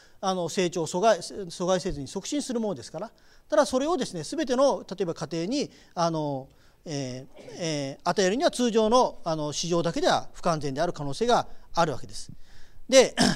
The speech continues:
<clears throat> まあ、それの一つの、まあ、手立てとして教育バウチャーというものがあるんじゃないかと。から、えー、あとはですね、まあ、教育政策というよりは、まあ、卒業生の進路、雇用確保、これは、まあ、需要側の問題ですので、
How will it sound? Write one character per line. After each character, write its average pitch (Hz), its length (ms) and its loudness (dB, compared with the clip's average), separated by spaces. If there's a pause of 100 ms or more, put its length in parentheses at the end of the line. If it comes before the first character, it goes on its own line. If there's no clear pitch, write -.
(100)
<clears throat> - 340 -18
ま 277 60 4
あ、 - 40 6
そ 277 100 0
れ 262 80 6
の 262 140 8
一 285 160 0
つ - 60 -6
の、 226 80 0
ま 180 100 4
あ、 160 40 0
手 214 100 -2
立 165 120 -2
て 160 60 -10
と 165 60 -10
し - 60 -16
て 311 120 -10
教 196 140 -4
育 156 140 -6
バ 160 100 -2
ウ 143 60 -6
チ - 60 -12
ャ 101 40 -14
ー - 20 -18
と - 160 -20
い 151 80 -10
う 143 40 -6
も 175 100 -8
の 277 40 -8
が 196 220 -4 (380)
あ 156 100 -6
る 151 60 -8
ん - 20 -10
じ 135 60 -8
ゃ 123 40 -6
な 120 80 -10
い - 40 -14
か - 80 -16
と。 - 80 -18 (2750)
か 285 100 6
ら、 285 220 6 (240)
え 247 60 2
ー、 220 540 4 (240)
あ 285 100 4
と 359 80 2
は 285 60 8
で 214 100 2
す 202 60 -4
ね、 202 40 -2
ま 180 100 0
あ、 - 20 -4
教 - 120 2
育 220 80 2
政 262 140 -2
策 - 160 -8
と 220 60 -8
い 233 40 -4
う - 20 -4
よ - 20 -
り - 20 8
は、 220 60 6
ま 147 160 2
あ、 131 60 -6
卒 175 280 -8
業 180 180 4
生 165 180 -4
の 208 100 -2
進 165 200 -4
路、 127 300 -6
雇 156 100 -6
用 151 120 0
確 160 240 -4
保、 123 80 -8
こ 208 100 -4
れ 202 40 4
は、 175 60 4
ま 147 120 -2
あ、 120 60 -6
需 143 120 -4
要 190 120 6
側 180 140 4
の 175 60 0
問 156 160 -2
題 156 100 0
で 147 60 -4
す 139 80 -10
の 113 80 -12
で、 143 160 -8